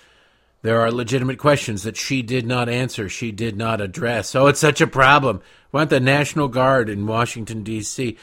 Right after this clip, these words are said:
Oh, it's a problem for illegal aliens. Why is it, if it's a problem for Washington, D C, why is it totally cool for, uh,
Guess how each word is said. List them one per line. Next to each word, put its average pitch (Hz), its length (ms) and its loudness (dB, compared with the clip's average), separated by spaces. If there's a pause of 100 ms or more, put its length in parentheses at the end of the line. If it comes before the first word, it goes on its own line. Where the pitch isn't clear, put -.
(240)
Oh, 170 140 6
it's 185 120 4
a 175 80 4
problem 175 520 6
for 156 160 0
illegal 165 440 2
aliens. 151 440 -2
Why 135 200 2
is 185 200 2
it, 170 140 0
if 143 120 -4
it's 151 140 -6
a 151 60 -6
problem 165 500 4
for 139 220 -6
Washington, 135 600 0
D 131 180 -6
C, 160 220 -4
why 135 240 4
is 147 120 4
it 131 140 -4
totally 131 320 -2
cool 131 420 -4
for, 90 320 -10 (1000)
uh, 101 300 -6